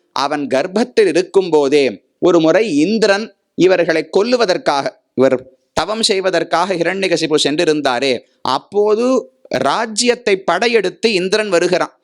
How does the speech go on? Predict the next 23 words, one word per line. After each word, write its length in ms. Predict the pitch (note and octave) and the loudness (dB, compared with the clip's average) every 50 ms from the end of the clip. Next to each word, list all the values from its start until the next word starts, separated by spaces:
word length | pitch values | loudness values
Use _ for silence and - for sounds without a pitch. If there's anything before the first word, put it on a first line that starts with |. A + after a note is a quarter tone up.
| _ _ _ | _ _ _
அவன் 340 | - B2 C3+ C#3+ D3 D3+ D3 | -4 -2 -2 -2 -4 -4 -4
தவத்தை 560 | - C#3 C#3 D#3+ G3+ G3 - - G#3+ G3 F#3+ | -4 -4 -2 -2 -4 -4 -2 0 2 2 4
செய்து 380 | F#3 - F3+ F3+ F#3+ F#3+ A3 G3 | 4 2 2 2 2 2 2 2
வலிமை 400 | D3+ D3 F3+ G3+ G#3 G#3 G3 - | 2 2 2 0 0 -4 -4 -2
பெற்றுவிட்டால் 880 | - D#3 D#3 - - B3+ A3+ F#3 D3 C3+ - D3 C#3+ D3 D3 D3+ - | -2 -2 -2 0 0 2 2 2 0 0 0 -2 0 0 0 -2 -2
அப்புறம் 320 | - D3+ - - A#3 A3 G#3 | -4 -4 -2 0 0 0 0
அவனை 180 | F#3+ F3 D#3+ - | 0 -2 0 0
தடுப்பதற்கு 580 | D3+ D#3+ G#3+ G#3+ - G#3+ G3 F3+ D#3+ - F#3 | 0 0 0 -2 -2 -2 0 0 -2 0 0
முடியாது. 680 | C#3+ C3+ C3+ D3 D3+ D#3+ D#3 D#3 D#3 D#3 C3 A2 - - _ _ | 0 2 2 4 4 4 2 2 2 2 0 0 -2 -6 _ _
வலிமை 540 | - A2 B2+ D3 F#3 A3 A#3 B3 B3 A#3 - | -2 0 2 2 2 0 -2 -2 -4 -4 0
பெறுவதற்கு 640 | - F#3 F#3+ A3 B3 B3+ A#3+ B3+ B3 B3 - - G3 | 0 2 2 2 2 2 2 2 0 -2 -2 -2 -2
முன்னாலேயே 640 | F3+ F#3 F#3+ G3 G3 G3 F#3 F#3 F3+ E3+ E3+ G3+ | 0 0 0 0 0 0 0 0 0 2 2 2
அசுரர்கள் 680 | B3 G#3+ D3 D#3 E3+ A#3 A3+ A#3 A#3 G#3+ G3 G3 F#3+ F#3 | 2 0 -2 -4 -2 0 0 2 2 2 2 2 0 0
பலத்தை 380 | C#3+ D3 E3+ F#3 - - F#3+ G#3 | 0 0 0 -2 -2 -2 -2 0
அழித்து 360 | G#3 D#3+ E3 F#3+ F#3 - G3 | 0 2 2 0 0 0 0
விடலாம் 580 | E3 D#3+ D3 C#3+ C#3+ C#3+ D3 D3+ C#3 A#2 F#2+ - _ _ _ | 0 0 0 0 0 0 0 -2 -2 -4 -6 -10 _ _ _
என்கிற 360 | - D3+ E3 F3 E3 E3+ D#3 | 0 0 0 0 0 0 0
எண்ணத்தோடு 640 | C#3+ C#3+ D#3 F#3 G#3 G3+ - - F3+ F#3 A3 A#3 A3 | 0 0 0 0 -2 -2 -2 0 0 0 0 0 0
இந்திரன் 460 | D#3+ D#3+ F#3+ A3 A#3 A#3+ B3+ B3 A#3 | 0 0 2 2 2 2 2 0 0
வந்து 320 | G3+ F3+ E3 E3+ F3+ A#3+ A3+ | -2 -2 -2 -2 -2 0 0
இவர்கள் 340 | G3 F#3 F3+ F3+ F3+ E3+ E3 | 2 2 2 2 0 0 0
நகரத்தை 560 | D#3+ D#3 F3 G#3 G3 F#3 - - F#3 G3+ G3 - | -2 -2 -2 -2 -2 -2 -2 -2 -4 -4 -2 -2
படையெடுக்கிறான். 720 | D#3 E3 F#3 G3 F3+ D#3+ E3 D3+ - D#3 C#3+ C#3+ C#3+ C#3+ - | -2 0 2 2 2 0 -2 -2 0 0 0 0 0 -2 -6